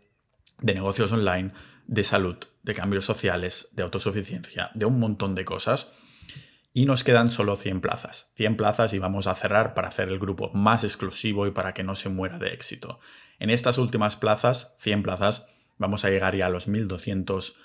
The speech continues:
miembros ninjas de la vida. Así que date prisa porque una vez lleguemos a este punto, ah,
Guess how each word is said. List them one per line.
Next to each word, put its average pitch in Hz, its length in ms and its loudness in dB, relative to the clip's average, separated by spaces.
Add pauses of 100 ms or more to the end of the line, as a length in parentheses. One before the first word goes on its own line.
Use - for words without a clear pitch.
(200)
miembros 98 600 2
ninjas 95 340 -2
de 92 80 -4
la 82 120 -10
vida. 104 340 4 (320)
Así 95 260 -2
que 92 200 -4
date 92 260 0
prisa 117 420 2
porque - 400 -8
una 95 200 -4
vez 95 340 -6 (340)
lleguemos 107 540 4
a 101 60 4
este 98 160 0
punto, 107 480 2 (500)
ah, - 260 -8